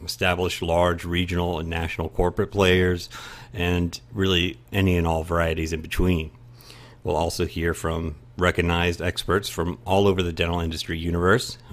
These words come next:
authors, influencers, executives, investors, insurance companies, benefit professionals, risk underwriters, product manufacturers, inventors,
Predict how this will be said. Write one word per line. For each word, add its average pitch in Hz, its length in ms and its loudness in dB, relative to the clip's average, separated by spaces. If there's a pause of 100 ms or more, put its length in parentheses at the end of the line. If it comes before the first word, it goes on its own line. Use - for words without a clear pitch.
(120)
authors, 85 720 0
influencers, 85 840 -2 (500)
executives, 85 880 -2 (240)
investors, 85 880 -2 (560)
insurance 90 400 0
companies, 85 720 -2 (280)
benefit 104 360 0
professionals, 87 760 -4 (680)
risk 92 300 0
underwriters, 90 760 2 (280)
product 90 360 0
manufacturers, 90 920 2 (260)
inventors, 87 680 -2